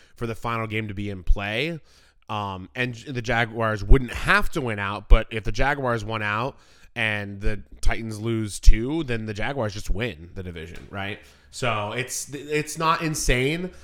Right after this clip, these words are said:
Um, this, again, this is the, the next, th-, this game isn't really everything for Jacksonville as long as, uh, Tennessee drops one. Again, we'll talk about that game later.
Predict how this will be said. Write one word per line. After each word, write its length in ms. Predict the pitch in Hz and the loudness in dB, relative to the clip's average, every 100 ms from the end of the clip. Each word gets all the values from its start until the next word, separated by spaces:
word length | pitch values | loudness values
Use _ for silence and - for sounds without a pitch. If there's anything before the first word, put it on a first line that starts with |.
| - - | -14 -2
Um, 320 | 120 113 113 | 0 0 0
this, 260 | 135 135 | 0 0
again, 280 | 143 131 120 | -2 0 0
this 180 | 131 131 | 0 -2
is 260 | 127 110 110 | -4 -8 -4
the, 200 | 139 - - - - | -4 -6 -12 -20 -6
the 80 | 147 | -4
next, 400 | 175 175 - - - - - - 139 | -2 -4 -6 -10 -16 -20 -20 -16 -12
th-, 120 | 160 | -8
this 240 | 156 185 - | -4 -4 -2
game 340 | 143 127 120 - - - - - | -2 -2 -4 -10 -20 -20 -20 -8
isn't 320 | 143 135 139 90 | -4 -2 -4 -8
really 640 | 107 120 139 139 160 165 | -10 -6 -6 -4 -6 -4
everything 800 | 147 156 165 165 180 175 180 180 - - | -4 -2 -2 6 6 6 0 -6 -12 -12
for 180 | - 156 | -4 -2
Jacksonville 640 | 151 165 160 175 165 170 165 | 0 -2 -2 -6 -4 -2 -2
as 140 | 131 | 0
long 300 | 127 123 123 | 0 0 0
as, 260 | 117 110 - - - - | -2 -4 -6 -10 -14 -4
uh, 220 | 117 107 | 0 0
Tennessee 420 | 101 120 117 - | 0 -2 -2 -6
drops 380 | 101 107 107 - | -4 0 -2 -2
one. 400 | 127 127 135 147 - - - | -4 -2 -4 -6 -12 -20 -8
Again, 280 | 113 110 107 | -4 0 0
we'll 80 | 107 | 0
talk 200 | 113 110 | 0 2
about 160 | 110 104 | 0 -2
that 120 | 101 | -4
game 220 | 104 98 | -4 -6
later. 420 | 101 107 131 139 | -4 -2 -2 -4